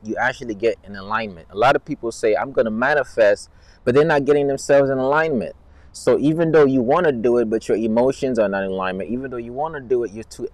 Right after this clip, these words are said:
tired to do it, even though you wanna do it, there's some stuff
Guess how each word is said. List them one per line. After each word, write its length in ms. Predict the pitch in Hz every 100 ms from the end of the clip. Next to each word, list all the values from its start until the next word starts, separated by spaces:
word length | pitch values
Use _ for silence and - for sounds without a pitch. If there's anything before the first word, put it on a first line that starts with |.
| -
tired 400 | - 131 135 117
to 80 | 98
do 300 | 87 95 92
it, 100 | 87
even 240 | 131 143 143
though 120 | 123
you 140 | 120
wanna 300 | 127 170 156
do 240 | 117 120 113
it, 140 | - - - -
there's 180 | 113 -
some 220 | - 143
stuff 260 | - 131